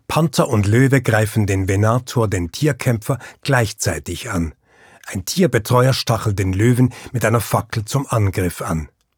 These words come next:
Erst im ersten Jahrhundert vor Christus wurden Tierhetzen in das Rahmenprogramm der Gladiatorenkämpfe aufgenommen. Vorher fanden sie als separates Spektakel im Circus Maximus statt, wo auch die beliebten Wagenrennen zu sehen waren.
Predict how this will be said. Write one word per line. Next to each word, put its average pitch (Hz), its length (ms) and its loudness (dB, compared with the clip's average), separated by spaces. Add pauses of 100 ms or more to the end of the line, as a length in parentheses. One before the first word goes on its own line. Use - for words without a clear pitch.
(340)
Erst 170 360 2
im 113 180 2
ersten 131 420 2
Jahrhundert 113 460 4
vor 147 200 0
Christus - 680 0
wurden 95 320 0
Tierhetzen 98 600 0
in 95 120 0
das 95 220 -2
Rahmenprogramm 104 720 2
der 101 120 2
Gladiatorenkämpfe 98 1120 0
aufgenommen. 87 680 -2 (500)
Vorher 113 580 2 (220)
fanden 135 400 0
sie 151 240 -2
als - 300 -2
separates 135 680 -2
Spektakel - 640 -4
im 104 100 2
Circus 107 400 0
Maximus 107 580 0
statt, 113 320 -2 (380)
wo 135 140 2
auch 139 180 4
die 139 140 2
beliebten 107 560 2
Wagenrennen 92 720 2
zu 90 160 -4
sehen 90 340 0
waren. 82 400 -4